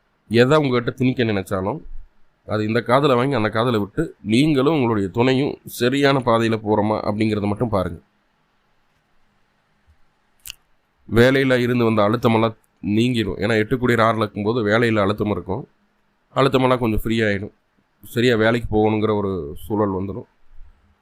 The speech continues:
ஆறுக்குடியர் ஏழுலேருந்து பார்க்குறாரு இல்லையா, கிடைக்காதவங்களுக்கு கூட வேலை கிடைச்சிடும். So இதெல்லாம் ஓகே. சுக்கிரன் ஏழாம் இடத்துல நீச்சமாகி நீச்சபங்க ராஜயோக அமைப்புகள் இருக்கிறதுனால இந்த விஷயத்துல கவனம். முக்கியமா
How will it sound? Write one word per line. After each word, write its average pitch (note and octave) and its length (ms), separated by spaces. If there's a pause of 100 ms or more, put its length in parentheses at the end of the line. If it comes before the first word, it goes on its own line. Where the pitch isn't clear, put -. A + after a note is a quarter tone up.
(400)
ஆறுக்குடியர் B2 500
ஏழுலேருந்து A2+ 320
பார்க்குறாரு G#2 340
இல்லையா, G2 180
கிடைக்காதவங்களுக்கு G#2+ 560
கூட C3 100
வேலை G#2+ 200
கிடைச்சிடும். - 400 (400)
So A2 140
இதெல்லாம் B2 260
ஓகே. A2 240 (1800)
சுக்கிரன் D#3 440 (100)
ஏழாம் C3+ 320
இடத்துல B2 220
நீச்சமாகி B2+ 500
நீச்சபங்க C3 420
ராஜயோக A2+ 380
அமைப்புகள் G#2 460
இருக்கிறதுனால G#2+ 460
இந்த A#2+ 120
விஷயத்துல G#2 380
கவனம். G2 320 (560)
முக்கியமா D#3+ 440